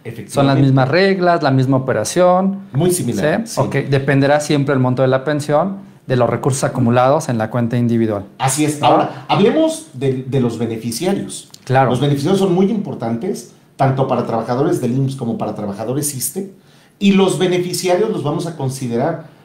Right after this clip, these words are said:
Speaker 1: bajo el rubro de beneficiarios legales y beneficiarios sustitutos.
Speaker 2: Ok.
Speaker 1: También es muy importante considerar que nuestros beneficiarios legales,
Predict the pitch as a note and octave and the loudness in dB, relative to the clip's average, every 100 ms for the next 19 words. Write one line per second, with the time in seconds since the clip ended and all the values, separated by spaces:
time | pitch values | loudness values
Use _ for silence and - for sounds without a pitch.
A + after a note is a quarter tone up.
0 | - A#2+ - C#3+ C3 F3+ E3+ C#3 A#2+ A#2 | -4 -2 0 2 2 2 2 0 0 -2
1 | A2+ A#2+ F3 G3+ G#3 C#3 A#2+ - A#2 G#3 | -4 -6 -2 0 0 0 -2 0 0 0
2 | C#4+ - - _ _ D#3+ C3 A#2 A#2+ - | -4 -10 -12 _ _ 0 0 0 -2 -4
3 | A#2+ C3 C3+ - - - A#2+ - C#3 G3 | -4 -4 -6 -12 -16 -8 -6 -4 -4 -2
4 | G3 - - - B2 - C3 D3+ D#3 G3 | -4 -6 -14 -10 -8 -2 0 2 2 2
5 | E3+ F#3+ A3+ A3 C#3+ - B2+ C3 D#3 C#3+ | 2 0 0 -2 -4 -4 -2 -2 -4 -4
6 | A#2+ - A2+ B2+ D#3 D#3 C3+ A#2+ - B2 | -6 -6 -4 -2 -2 -2 -4 -4 -6 -4
7 | A#2+ B2+ B2+ B2+ G3 C4 B3 D#3+ A#2 A2+ | -2 -2 -2 -2 0 2 0 0 0 0
8 | A#2+ A3 - | 0 -2 -6